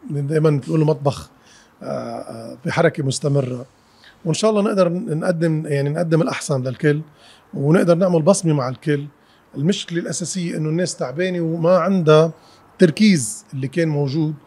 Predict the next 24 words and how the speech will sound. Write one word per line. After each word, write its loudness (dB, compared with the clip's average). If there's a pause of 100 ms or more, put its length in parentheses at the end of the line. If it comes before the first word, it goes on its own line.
(300)
إنه 2
تعطيك -2
من 2
وقتها 0
ثلاث 2
دقايق 4
أو 0
دقيقتين 2
ونص 4
أو -2
ثلاث -4
دقايق -4
ونص -2 (420)
لتسمع 2
العمل 4 (300)
ب-، 2
ب-، 2
ب-، 0
ب-، 0 (500)
بفريش، 4
يعني -6
ب-، -2
بمخ 0
هيك -4